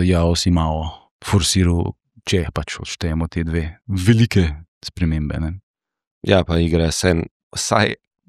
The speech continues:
Speaker 2: nekak nek napredek je bil, no. Ali pa vsaj imeli smo nekaj igre, no, kaj prej ne vem, če smo jo imeli.
Speaker 1: Ja, pa v odnosu je bil napredek, ne, odnos je bil pravi, ne, to se
Speaker 2: Ja.
Speaker 1: mi je zdelo. Mislim, prvi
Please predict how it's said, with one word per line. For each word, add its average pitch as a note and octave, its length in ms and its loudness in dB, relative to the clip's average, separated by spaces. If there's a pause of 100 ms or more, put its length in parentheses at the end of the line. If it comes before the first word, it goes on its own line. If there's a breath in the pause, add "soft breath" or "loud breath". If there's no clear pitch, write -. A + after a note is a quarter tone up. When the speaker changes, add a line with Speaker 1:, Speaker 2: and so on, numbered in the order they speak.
(120)
Speaker 2:
nekak F#2 540 -4
nek F2+ 280 -4
napredek F2 720 0
je E2 120 -6
bil, D2+ 180 -6
no. D2 200 -8
Ali G2 160 0
pa A2+ 140 0
vsaj B2 260 -2
imeli B2 280 2
smo G2+ 180 -2
nekaj G2+ 360 0
igre, G2 280 0
no, F#2 140 2
kaj B2 180 2
prej A#2 220 2
ne G#2+ 100 4
vem, G#2 140 2
če G2 120 0
smo F#2 180 -4
jo F2 80 0
imeli. F2 260 0 (160)
Speaker 1:
Ja, D#3 180 -4
pa D3 80 2
v D#3+ 140 6
odnosu C#3 580 4
je G2 120 2
bil G2+ 180 -2
napredek, F#2+ 580 -2
ne, A#2 200 4
odnos B2 420 4
je A#2 100 4
bil G#2+ 220 0
pravi, E2 520 -4
ne, D#2+ 160 -4
to - 140 -6
se G2+ 140 -2
Speaker 2:
Ja. F#2 100 4
Speaker 1:
mi F#2+ 80 2
je F#2+ 80 0
zdelo. E2 320 -4
Mislim, E2+ 320 -2 (760)
prvi A2+ 220 2